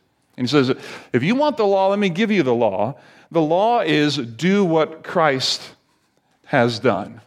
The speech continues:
Go to the cross for the purpose of bringing redemption and restoration to all who are broken," which is all of us.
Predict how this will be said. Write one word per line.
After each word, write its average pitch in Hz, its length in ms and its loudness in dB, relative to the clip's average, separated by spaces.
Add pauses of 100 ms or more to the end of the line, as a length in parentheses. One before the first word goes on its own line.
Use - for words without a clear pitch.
(1700)
Go 160 160 4
to 196 100 4
the 175 120 2
cross 160 560 2
for 110 640 2 (340)
the 135 80 -6
purpose 208 460 -2
of 127 100 -2
bringing 135 260 4
redemption 127 640 -2
and 131 160 -2
restoration 117 760 0
to 139 100 -2
all 143 460 2
who 131 360 -4 (720)
are 131 100 -8
broken," 113 460 -2 (640)
which - 80 -14
is 135 80 -6
all 160 180 0
of - 160 -12
us. - 240 -20